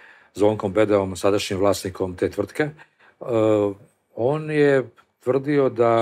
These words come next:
je on tu dvojicu ljudi isplatio, da oni više nisu vlasnici te tvrtke i da je sada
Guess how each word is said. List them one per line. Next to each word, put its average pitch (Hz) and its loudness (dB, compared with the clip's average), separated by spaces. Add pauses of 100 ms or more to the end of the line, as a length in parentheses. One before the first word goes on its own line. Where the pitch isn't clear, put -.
(280)
je 107 2
on 131 -2
tu 120 -4
dvojicu 117 0
ljudi 117 0
isplatio, 101 -2
da 120 2
oni 113 0
više 107 -2
nisu 110 -4
vlasnici 98 -2
te 95 -4
tvrtke 139 -2
i 123 4
da 117 2
je 110 2
sada 113 2